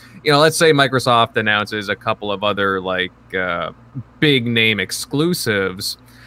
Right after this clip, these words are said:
I, I, I, I just, I don't want a scenario where Cyberpunk twenty seventy-seven just gets lost in the shuffle. Like, I, I don't think it will be, but at the same time, it's like,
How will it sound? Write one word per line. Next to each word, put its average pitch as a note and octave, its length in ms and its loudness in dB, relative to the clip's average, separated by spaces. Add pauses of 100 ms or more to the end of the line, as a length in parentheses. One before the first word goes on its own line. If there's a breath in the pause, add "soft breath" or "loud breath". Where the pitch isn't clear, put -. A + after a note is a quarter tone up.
(120)
I, B2 200 0
I, B2+ 100 -8 (300)
I, C#3+ 240 -4
I D3+ 80 2
just, D#3 160 -2
I D3+ 120 2
don't E3 180 -2
want F3 180 0
a D3+ 40 2
scenario C3+ 840 2
where A2 960 0 (720)
Cyberpunk A#2+ 640 0
twenty A2+ 300 -4
seventy-seven G#2+ 480 -4
just G#2+ 200 -8
gets G#2+ 220 -2
lost G#2 460 -2
in A2 100 -4
the G2 80 -4
shuffle. C3+ 580 -2 (200)
Like, A#2 160 2
I, C#3 180 2
I D#3 60 4
don't F3+ 200 2
think C3+ 380 -2
it C#3+ 160 2
will C#3 240 2
be, C3 240 -2
but A#2+ 160 -2
at A#2 120 -2
the A2+ 80 -8
same A#2+ 340 -4
time, A#2 180 -4
it's A2+ 140 -8
like, A2 240 -4